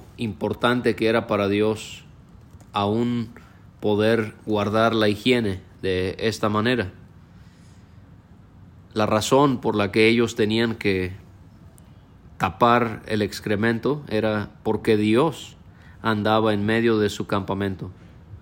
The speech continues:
para librarlos y entregar a sus enemigos delante de ellos.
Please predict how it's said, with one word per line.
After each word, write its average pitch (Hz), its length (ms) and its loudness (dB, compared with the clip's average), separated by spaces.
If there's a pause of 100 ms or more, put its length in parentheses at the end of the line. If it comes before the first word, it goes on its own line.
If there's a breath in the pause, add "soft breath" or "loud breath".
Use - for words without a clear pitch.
(560 loud breath)
para 101 220 0
librarlos 107 920 0
y 110 120 0
entregar 107 560 2
a 117 80 0
sus 101 180 -8
enemigos 104 560 0
delante 104 380 -2
de 98 140 0
ellos. 95 240 -2